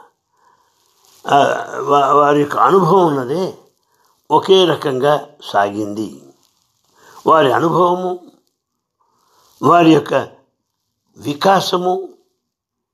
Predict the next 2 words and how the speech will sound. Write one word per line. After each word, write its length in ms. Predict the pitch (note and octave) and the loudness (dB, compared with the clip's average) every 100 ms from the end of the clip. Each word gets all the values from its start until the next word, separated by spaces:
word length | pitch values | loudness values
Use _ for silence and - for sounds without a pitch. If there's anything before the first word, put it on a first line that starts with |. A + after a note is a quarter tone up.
| _ _ _ _ _ _ _ _ _ _ _ _ - _ _ _ - | _ _ _ _ _ _ _ _ _ _ _ _ -20 _ _ _ -4
అది 500 | C3 A#2+ A2 B2+ - _ _ | 0 2 0 -4 -10 _ _
వారి 460 | - A2+ A2+ G#2+ - | -6 -4 -4 -8 -14